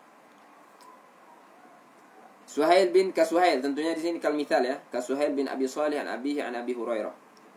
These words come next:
Suhail bin Abi Salih. Abi Salih namanya Zakwan.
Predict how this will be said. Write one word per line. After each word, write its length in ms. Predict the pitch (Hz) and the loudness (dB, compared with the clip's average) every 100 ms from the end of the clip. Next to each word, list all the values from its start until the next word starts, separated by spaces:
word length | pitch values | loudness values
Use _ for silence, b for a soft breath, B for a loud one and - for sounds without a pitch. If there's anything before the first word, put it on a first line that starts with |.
| - - | -20 -20
Suhail 560 | - 120 135 160 175 - - - - - - | -10 0 4 4 2 -4 -16 -20 -20 -20 -8
bin 160 | 117 | -6
Abi 160 | 104 123 | -4 -6
Salih. 340 | - 120 110 - - - - - - - - - - | -4 -4 -6 -10 -20 -20 -20 -20 -20 -20 -20 -14 -6
Abi 160 | 123 | -4
Salih 320 | 127 160 175 | 2 4 4
namanya 320 | 156 160 160 147 | 2 0 0 0
Zakwan. 480 | 139 143 139 107 | -2 0 0 0